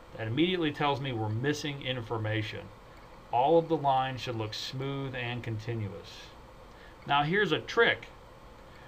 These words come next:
We could get away with points spaced farther apart out here where the line is is relatively flat, but where it's changing abruptly,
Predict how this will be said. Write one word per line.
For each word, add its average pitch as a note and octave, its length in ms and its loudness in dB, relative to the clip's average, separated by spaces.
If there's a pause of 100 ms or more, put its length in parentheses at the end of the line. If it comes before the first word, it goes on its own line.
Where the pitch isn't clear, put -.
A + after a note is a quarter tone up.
(120)
We G3+ 140 4
could D#3+ 180 -6
get F#3 160 6
away C#3+ 560 2 (500)
with A#2+ 220 -6
points G3+ 340 -2
spaced D#3 400 4
farther D3+ 440 4
apart F3+ 440 0
out C3 200 2
here G3 340 2
where C3 80 0
the A#2+ 80 -2
line C#3+ 400 2
is A#2 240 -2 (360)
is A#2 120 -6 (120)
relatively D3+ 580 4
flat, E3 540 2 (500)
but C3 140 2
where C#3+ 180 2
it's A#2+ 140 0
changing F#3 520 0
abruptly, C3 760 2